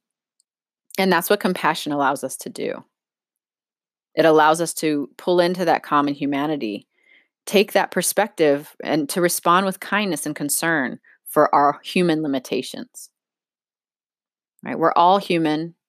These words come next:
We all make mistakes. Well, some of us do. Some of us don't make any mistakes. I'm always right.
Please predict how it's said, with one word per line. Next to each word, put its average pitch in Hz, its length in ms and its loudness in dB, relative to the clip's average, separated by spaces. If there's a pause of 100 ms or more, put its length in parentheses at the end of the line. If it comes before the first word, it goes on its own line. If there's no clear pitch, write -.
(120)
We 160 140 -4
all 151 200 2
make 160 180 -2
mistakes. - 640 -4 (1900)
Well, 131 200 0
some 151 200 -2
of 139 100 -2
us 127 160 -4
do. - 160 -8
Some - 180 -8
of - 100 -8
us - 140 -10
don't - 180 -8
make - 140 -8
any - 160 -4
mistakes. - 500 -10
I'm 139 220 -2
always 127 460 -2
right. - 260 -10